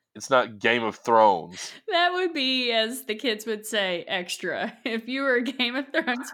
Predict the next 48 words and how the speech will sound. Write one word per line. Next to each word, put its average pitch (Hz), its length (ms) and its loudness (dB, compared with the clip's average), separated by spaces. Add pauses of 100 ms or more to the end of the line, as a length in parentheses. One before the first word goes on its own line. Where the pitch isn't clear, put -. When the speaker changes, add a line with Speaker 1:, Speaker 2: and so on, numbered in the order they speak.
Speaker 2:
fan 233 400 -2
and 214 180 -8
got 196 380 -2 (260)
a 202 140 0
new 233 400 -4
Speaker 1:
There's 156 180 2
Speaker 2:
tag. 214 280 2
Speaker 1:
people 156 140 4
thinking 151 300 2
I'm 131 120 8
riding 127 340 10
around 123 320 6
with 110 200 -2
Game 123 220 4
of 113 140 -2
Thrones 113 380 2
season 117 400 -2
eight 110 360 0
as 104 160 -6
my 98 200 2
tag. 95 420 2
Speaker 2:
This 403 180 -2
could 415 160 2
be 311 120 2
a 254 100 2
whole 240 220 0
podcast 196 520 0
on 175 120 -2
its 170 160 -6
own, 180 300 -4
because 180 360 -4 (100)
I 208 120 -2
went 240 180 -4
to 233 60 -6
college 196 420 0
in 196 100 -4
North 185 240 -6
Carolina. 180 600 -4 (300)
Nobody 269 520 2
loves 254 320 0
them 240 200 0
some 220 240 -2
vanity 196 460 -2
plates 180 400 -4
like 175 180 -4
North 208 280 -6
Carolina 170 440 -4
residents. 147 720 -12